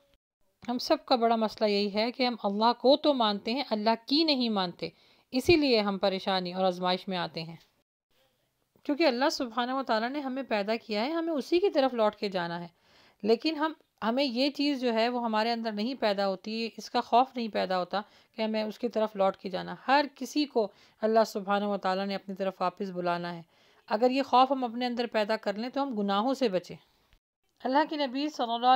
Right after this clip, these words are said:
अलैहि वसल्लम से किसी ने पूछा कि गुनाह क्या है, तो आप नबी सल्लल्लाहु अलैहि वसल्लम ने फरमाया, "जो तेरे जी में खटके, अगर किसी को इसका पता चल जाए तो तुझे बुरा महसूस हो, ये है गुनाह।" गुनाह हमसे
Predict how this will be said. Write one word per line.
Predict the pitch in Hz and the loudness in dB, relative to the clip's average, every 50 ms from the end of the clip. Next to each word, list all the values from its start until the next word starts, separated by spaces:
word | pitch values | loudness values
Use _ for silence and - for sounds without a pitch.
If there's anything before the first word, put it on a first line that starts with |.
| 254 262 | 4 4
अलैहि | 247 233 226 226 233 | 2 2 2 2 0
वसल्लम | 226 226 - 226 226 233 240 | -4 -6 -8 -8 -8 -8 -8
से | 233 - 247 240 240 | -8 -6 -6 -6 -6
किसी | 233 - 220 - 226 | -8 -10 -12 -10 -8
ने | 226 226 | -8 -8
पूछा | 214 - 226 220 - 262 254 | -8 -8 -10 -6 -4 -4 -4
कि | 247 269 247 | -4 -4 -6
गुनाह | - - 214 208 220 254 277 277 | -4 -2 0 2 4 4 4 4
क्या | 269 233 196 185 | 4 2 0 0
है, | 175 170 165 _ _ _ _ _ _ _ _ - | 0 -4 -10 _ _ _ _ _ _ _ _ -2
तो | - 202 | 0 2
आप | 202 214 220 208 | 4 4 2 0
नबी | 220 226 214 226 240 | -2 -4 -2 0 0
सल्लल्लाहु | 233 - 214 196 196 196 208 220 226 | 0 0 0 0 2 2 4 4 4
अलैहि | 220 214 202 196 190 190 190 | 4 2 0 0 0 0 -2
वसल्लम | 185 - 196 190 190 | -4 -6 -6 -6 -4
ने | 190 190 | -4 -6
फरमाया, | 185 - 190 185 175 175 180 202 233 | -6 -6 -6 -4 -2 0 0 0 0
"जो | 233 226 226 220 - | 0 -2 -4 -4 -2
तेरे | 208 208 208 202 | 0 0 0 -2
जी | 185 180 196 208 | -2 -4 -4 -2
में | 214 226 233 - | -2 -2 -4 -4
खटके, | - - 214 - - - 220 175 - _ _ _ _ _ _ _ _ - | -4 -4 -6 -4 -2 0 0 0 0 _ _ _ _ _ _ _ _ -4
अगर | 220 208 226 254 254 - | 0 2 4 4 2 2
किसी | - 254 233 - - 294 285 | 0 -4 -4 0 0 0 2
को | - 277 247 - | 2 0 0 0
इसका | - 190 - - 208 190 | -2 -6 -4 0 0 0
पता | - 190 185 180 190 | 2 0 0 2 0
चल | 185 - 196 185 185 | 0 0 -2 -2 0
जाए | 185 214 240 | 2 0 0
तो | 254 269 240 - | 0 0 -4 -4
तुझे | - 226 220 196 247 320 370 247 185 175 | -4 -4 0 2 2 2 2 0 -6 -4
बुरा | 180 196 202 226 262 302 | 0 4 6 6 6 6
महसूस | 302 269 220 196 - - 208 202 196 - - - | 4 0 -4 -6 -8 -10 -10 -10 -10 -10 -10 -12
हो, | 156 147 - _ _ _ - | -12 -12 -14 _ _ _ -6
ये | 190 226 247 | -2 -2 0
है | 240 254 247 202 | 0 0 0 -2
गुनाह।" | 185 196 185 165 156 - _ _ _ _ _ _ _ _ _ _ _ _ _ _ _ | -2 -6 -6 -8 -8 -12 _ _ _ _ _ _ _ _ _ _ _ _ _ _ _
गुनाह | 208 196 208 247 254 294 330 | -10 -6 -4 -2 0 0 0
हमसे | 349 339 311 302 - 320 | 0 -2 -4 -4 -8 -6